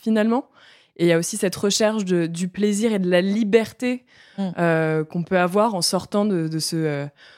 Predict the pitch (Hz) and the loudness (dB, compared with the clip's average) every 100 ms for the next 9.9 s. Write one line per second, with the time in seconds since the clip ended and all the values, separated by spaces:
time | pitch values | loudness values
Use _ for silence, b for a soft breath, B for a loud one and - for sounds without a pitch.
0 | b 170 180 226 - 202 190 180 - 247 | b 0 4 4 4 0 0 0 2 0
1 | 247 180 165 160 165 175 156 - 165 143 | 2 2 2 2 0 -2 -2 -2 0 2
2 | 147 165 - 160 165 - 180 - 170 160 | 2 -2 0 0 0 0 -2 0 0 0
3 | 170 - 202 190 175 - _ _ 262 262 | -2 -2 0 0 -4 -8 _ _ 2 4
4 | 269 285 254 - 247 226 294 - 208 - | 2 0 -2 2 2 2 0 -2 -10 -16
5 | _ _ _ _ - 269 240 226 220 285 | _ _ _ _ 4 6 6 4 2 0
6 | - - 180 247 220 196 208 170 208 208 | -2 -2 2 4 4 4 2 2 0 -4
7 | 175 - 165 165 - - 208 - - 196 | -4 0 0 0 -2 -2 -2 -4 -14 -12
8 | - 277 - 214 - 247 226 208 226 196 | -4 -2 -2 -4 -2 0 0 0 0 0
9 | 175 175 175 - 233 240 180 175 165 | 0 0 0 0 0 2 0 0 -2